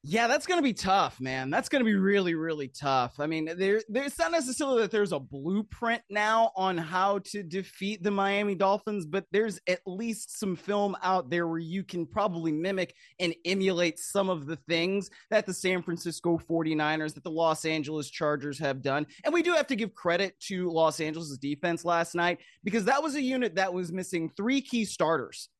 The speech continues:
Okay, and that's why I, I thought that the Dolphins were gonna run away with this thing because they didn't have Derwin James,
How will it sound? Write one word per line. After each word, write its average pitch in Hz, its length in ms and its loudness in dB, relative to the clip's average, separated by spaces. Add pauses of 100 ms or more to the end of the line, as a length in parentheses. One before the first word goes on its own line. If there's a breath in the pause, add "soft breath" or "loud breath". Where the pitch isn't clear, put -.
(120)
Okay, 165 440 2
and 196 120 2
that's 294 200 2
why 180 160 2
I, 202 160 2 (100)
I 285 200 2
thought 160 340 0
that 160 240 -4
the 170 60 -8
Dolphins 175 380 0
were 165 60 -10
gonna 165 160 -4
run 175 160 0
away 160 300 0
with 208 180 -6
this 240 240 -2
thing 247 300 0 (260 soft breath)
because 208 300 2
they 233 100 4
didn't 277 220 0
have 254 180 4
Derwin 220 320 2
James, 156 400 -6